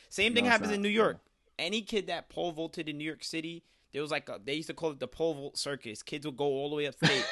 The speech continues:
Speaker 2: <laughs>
Speaker 1: and practice with some white guy in this weird circus looking place. Like, we don't know this man. He could have been a child molester. He
Speaker 2: <laughs>
Speaker 1: might still be a child molester, but it's just like, that's the type of leaps you have to take to pole vault. But sorry to interrupt.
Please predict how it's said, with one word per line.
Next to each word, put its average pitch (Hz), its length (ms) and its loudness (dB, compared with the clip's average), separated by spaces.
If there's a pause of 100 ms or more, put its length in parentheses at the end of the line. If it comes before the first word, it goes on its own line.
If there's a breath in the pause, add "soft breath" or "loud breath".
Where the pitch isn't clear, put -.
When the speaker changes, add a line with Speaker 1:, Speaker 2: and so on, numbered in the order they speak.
(140)
Speaker 2:
<laughs> - 0 -
Speaker 1:
and 139 460 8
practice 147 400 -2
with 131 100 -4
some 127 240 -6
white 127 220 0
guy 123 180 -2
in 120 140 -4
this - 380 -10 (200)
weird 135 400 0
circus 135 400 -2
looking 120 200 -6
place. 110 340 -6
Like, 131 240 0 (500)
we 180 80 0
don't 214 140 2
know 147 100 2
this 123 220 -2
man. 147 400 0
He 185 60 -4
could 190 120 0
have 160 120 0
been 156 120 2
a 131 240 4
child 160 260 4
molester. 139 300 2
He 220 80 4
Speaker 2:
<laughs> - 20 4
Speaker 1:
might 220 220 4
still 226 240 6
be 196 140 2
a 175 40 2
child 147 280 0
molester, 135 280 -4
but 143 120 -4
it's 151 100 -4
just 151 160 -8
like, 127 160 -2
that's 147 220 0
the - 80 -10
type 170 240 2
of 135 80 -2
leaps 147 280 -6
you 151 120 -2
have - 160 -4
to 110 80 -10
take 131 300 -4
to 107 100 -12
pole 117 240 -4
vault. 104 260 -8
But 107 180 -4 (500 soft breath)
sorry 185 260 6
to 165 80 2
interrupt. 113 400 -4